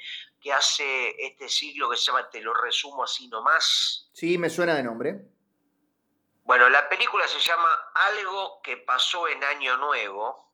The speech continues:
Speaker 2: Ajá.
Speaker 1: No, mejor dicho, se llama, sí, Algo que, Algo que pasó en Año Nuevo, o Lo que pasó en Año Nuevo,
Speaker 2: ¿Querés
Speaker 1: ¿no?
Speaker 2: que me
Speaker 1: Algo
Speaker 2: fije,
Speaker 1: que
Speaker 2: Gustavo?
Speaker 1: pasó.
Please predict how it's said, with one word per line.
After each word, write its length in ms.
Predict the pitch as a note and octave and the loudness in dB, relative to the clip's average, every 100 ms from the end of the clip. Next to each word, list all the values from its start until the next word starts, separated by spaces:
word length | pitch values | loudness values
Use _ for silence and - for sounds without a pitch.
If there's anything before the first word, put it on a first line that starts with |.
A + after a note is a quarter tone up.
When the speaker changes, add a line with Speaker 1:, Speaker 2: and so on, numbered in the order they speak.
| _ | _
Speaker 2:
Ajá. 480 | F#2+ G#2 D3 - - - | -10 -2 -2 -4 -16 -6
Speaker 1:
No, 160 | F3+ D3 | -4 0
mejor 280 | C#3+ E3+ | 0 0
dicho, 180 | G3 F#3+ | -2 -6
se 20 | F#3 | -6
llama, 140 | F#3 F#3+ | -2 0
sí, 240 | A#3 - | 0 -2
Algo 440 | F#3 A#3 C4 A3 - | 0 0 0 -4 -4
que, 300 | E3+ E3+ _ | -8 -8 _
Algo 380 | F#3+ A#3+ A#3+ A3 | -2 -2 -2 -6
que 140 | - D#3 | -6 -2
pasó 520 | C#3 - F#3+ G3+ - | 0 0 0 -4 -4
en 120 | C3+ | -6
Año 220 | C#3 C#3 B2 | -4 -4 -4
Nuevo, 480 | F#2+ E2 D#2+ - - | -4 -4 -8 -10 -6
o 260 | E3 F3+ - - | -4 -4 -8 -12
Lo 180 | B2+ C3 | -4 -2
que 140 | C#3+ | -2
pasó 480 | - C3+ - G#3 G3+ - | 0 0 2 0 -4 -6
en 140 | C3+ | -6
Año 220 | C3 C3 | -4 -4
Nuevo, 240 | A#2+ F#2+ B2 | -4 -2 4
Speaker 2:
¿Querés 140 | D#3 | 4
Speaker 1:
¿no? 40 | D#3+ | 4
Speaker 2:
que 40 | |
me 100 | D3+ | 2
Speaker 1:
Algo 100 | C#3+ | 4
Speaker 2:
fije, 180 | F3+ E3+ | 2 4
Speaker 1:
que 140 | E3 | 2
Speaker 2:
Gustavo? 500 | D3 D3+ C#3+ A#2+ - | 4 4 2 2 -6
Speaker 1:
pasó. 120 | - | -18